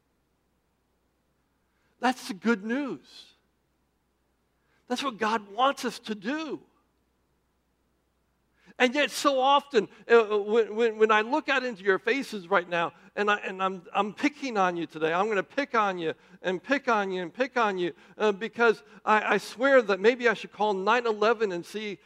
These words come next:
and have them come in and see if you're, some of you are still breathing. You know?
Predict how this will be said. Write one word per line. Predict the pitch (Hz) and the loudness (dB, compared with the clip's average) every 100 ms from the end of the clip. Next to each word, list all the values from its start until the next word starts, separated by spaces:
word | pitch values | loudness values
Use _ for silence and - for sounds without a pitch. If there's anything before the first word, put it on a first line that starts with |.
| _ | _
and | 185 196 | -4 -2
have | 208 208 | 0 0
them | 208 - | -2 -2
come | 214 214 | -4 -2
in | 208 | -2
and | 190 | -4
see | - 214 | -6 -8
if | 208 - | -6 -2
you're, | 175 | -2
some | - - 233 | -2 -4 -4
of | 214 | -2
you | 190 | -4
are | |
still | 156 196 156 | -2 -4 -2
breathing. | 160 240 285 233 139 110 _ _ _ _ _ _ _ _ _ _ _ _ _ _ _ - | 0 0 -2 -8 -8 -14 _ _ _ _ _ _ _ _ _ _ _ _ _ _ _ -14
You | 165 | -6
know? | 208 254 427 | -2 -2 -4